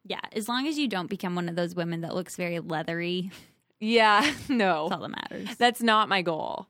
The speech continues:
Speaker 1: No.
Speaker 2: So, yeah, and a really, um, a lot of the supplements I've been taking that I've talked about in past, um, episodes, but really, like, the greens supplement that I've been taking,
Speaker 1: Mm-hmm.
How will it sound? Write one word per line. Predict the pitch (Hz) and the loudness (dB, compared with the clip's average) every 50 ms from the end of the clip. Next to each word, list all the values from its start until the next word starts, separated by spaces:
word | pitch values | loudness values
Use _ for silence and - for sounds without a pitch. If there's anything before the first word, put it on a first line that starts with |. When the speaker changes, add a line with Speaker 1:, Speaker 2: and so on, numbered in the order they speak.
| _ - | _ 2
Speaker 1:
No. | 220 220 - - - - - _ _ _ _ _ _ _ _ - | 2 2 2 0 -4 -10 -12 _ _ _ _ _ _ _ _ -10
Speaker 2:
So, | 262 269 269 262 | -4 0 2 2
yeah, | 254 285 349 359 269 202 | 4 6 6 6 6 6
and | - 254 285 311 320 - | 4 2 2 2 0 0
a | - - 240 | 2 2 2
really, | 214 202 226 247 262 277 294 285 285 269 | 2 2 0 0 2 0 0 0 0 0
um, | - 220 196 190 180 175 175 170 170 190 208 _ _ _ _ _ _ _ _ _ _ - | 2 2 2 2 2 0 -2 -4 -8 -10 -12 _ _ _ _ _ _ _ _ _ _ -4
a | 214 | 0
lot | 202 202 202 202 | 2 4 2 2
of | 214 214 | 2 -2
the | 233 | -2
supplements | 208 - - 196 180 - 196 196 196 196 | -2 0 -2 -2 -2 -2 -2 -4 -2 -4
I've | 214 202 | -4 -4
been | 202 196 190 | -4 -4 -4
taking | - 202 190 202 196 190 | -4 -4 -4 -4 -2 -2
that | 185 170 | -2 -2
I've | 170 165 | -2 -4
talked | - - 196 185 180 - | -4 -4 -4 -4 -4 -2
about | 185 180 175 170 165 - | -2 0 0 0 0 -2
in | - 175 | -4 -6
past, | - - 180 170 165 - - - - _ _ _ _ - | -4 -4 -4 -4 -4 -6 -10 -14 -18 _ _ _ _ -10
um, | 82 - 95 98 95 - _ - | -8 -8 -8 -10 -14 -10 _ -6
episodes, | 190 196 190 175 - 190 185 180 175 170 185 | -4 -4 -4 -4 -2 0 0 0 -2 -2 -4
but | 190 180 - | -4 -2 -2
really, | 180 190 185 202 208 202 | -2 -2 -2 -2 -2 -2
like, | 185 165 175 - - - _ _ _ _ _ _ _ _ _ _ _ _ | -2 -4 -4 -8 -12 -20 _ _ _ _ _ _ _ _ _ _ _ _
the | - 202 | 0 2
greens | 190 170 - 175 - 190 185 180 180 190 196 202 196 | 2 0 -4 -8 -4 -4 -2 -2 -2 -2 -2 -4 -4
supplement | 196 - - 220 196 190 202 202 202 202 202 - | -6 -6 -6 -6 -4 -4 -4 -4 -4 -4 -4 -4
that | - 202 | -4 -2
I've | 196 190 190 | -2 -2 -2
been | 196 196 | -4 -6
taking, | 180 - 196 190 185 196 190 185 180 185 190 | -4 -2 -2 -2 -2 0 0 0 2 0 0
Speaker 1:
Mm-hmm. | 202 | -2